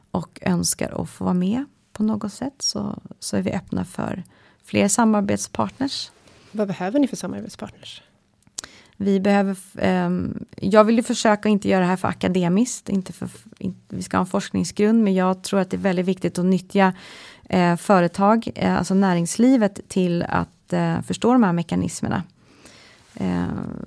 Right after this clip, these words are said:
Speaker 1: och som faktiskt också förstår konsumentbeteenden. Så det är allt från, eh,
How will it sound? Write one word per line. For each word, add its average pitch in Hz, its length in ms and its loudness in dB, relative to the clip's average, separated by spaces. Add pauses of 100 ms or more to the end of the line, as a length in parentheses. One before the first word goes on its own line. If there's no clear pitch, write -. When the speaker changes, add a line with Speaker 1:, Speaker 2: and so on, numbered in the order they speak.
(100)
Speaker 1:
och - 540 -10
som 190 380 0
faktiskt - 360 -6
också 180 200 -8
förstår 185 240 -4
konsumentbeteenden. 175 1500 -2 (480)
Så - 140 -10
det 185 100 0
är - 40 2
allt 226 200 2
från, 247 280 4
eh, 220 100 0